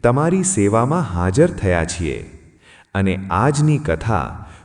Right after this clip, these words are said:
ખૂબ જ જ્ઞાનવર્ધક અને પ્રેરણાદાયક છે. કથા શરૂ કરતા પહેલા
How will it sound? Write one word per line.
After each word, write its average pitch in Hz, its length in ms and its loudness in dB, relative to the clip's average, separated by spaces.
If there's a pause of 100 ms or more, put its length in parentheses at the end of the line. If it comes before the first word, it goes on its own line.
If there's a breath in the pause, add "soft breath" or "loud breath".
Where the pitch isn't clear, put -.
(120 loud breath)
ખૂબ 190 360 6
જ 170 200 0
જ્ઞાનવર્ધક 110 840 2 (400 loud breath)
અને 165 200 4
પ્રેરણાદાયક 107 1000 2
છે. 58 280 -6 (920 soft breath)
કથા 90 300 0
શરૂ 82 300 0
કરતા 80 380 -2
પહેલા 82 640 -2